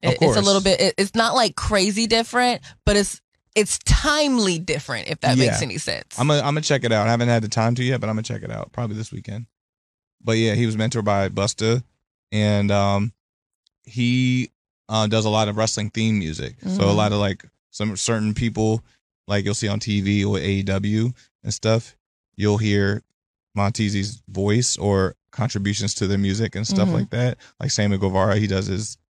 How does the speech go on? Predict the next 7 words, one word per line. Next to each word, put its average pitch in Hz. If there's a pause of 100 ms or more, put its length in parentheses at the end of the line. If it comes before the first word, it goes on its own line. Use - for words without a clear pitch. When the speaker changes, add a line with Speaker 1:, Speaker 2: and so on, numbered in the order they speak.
(140)
Speaker 1:
entrance 104
music 107
and 101
stuff 107
like 95
that. 117 (760)
Um, 107